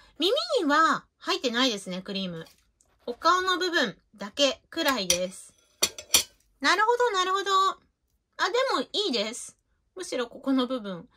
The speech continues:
だと、よりチョコの味がわかるかな。ということで、プリン味のチョコ、初です。いただきます。プリン味の方が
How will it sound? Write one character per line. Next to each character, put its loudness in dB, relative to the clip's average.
だ -10
と、 -4
よ 2
り 2
チ -4
ョ -4
コ 0
の -2
味 -6
が -4
わ -4
か -2
る -8
か -6
な。 -8
と -2
い 2
う -2
こ 0
と 2
で、 -4
プ 4
リ 4
ン 4
味 2
の 2
チ -2
ョ -2
コ、 2
初 -2
で 4
す。 -16
い -4
た 6
だ 6
き -2
ま 2
す。 -18
プ -6
リ -2
ン 2
味 -6
の -2
方 -4
が 4